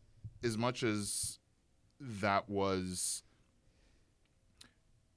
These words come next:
that tragedy happened during, uh, during the election, but I pushed back even a year before that when I was just getting my daughter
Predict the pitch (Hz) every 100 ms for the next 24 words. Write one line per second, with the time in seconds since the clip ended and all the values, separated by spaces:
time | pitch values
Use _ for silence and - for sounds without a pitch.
0 | _ 113 113 - 131 131 113 98 - 107
1 | 98 101 90 85 80 92 92 90 90 87
2 | - - - 90 87 82 - 92 98 95
3 | 92 90 90 101 - 98 87 87 - _
4 | _ _ - - _ _ 104 - - 120
5 | - 101 90 101 107 101 - - - _
6 | _ _ _ _ - 107 107 95 92 104
7 | 107 95 92 - 123 135 92 82 - 98
8 | 95 92 90 95 95 95 - 90 - 87
9 | 104 120 127 90 85 85 85 85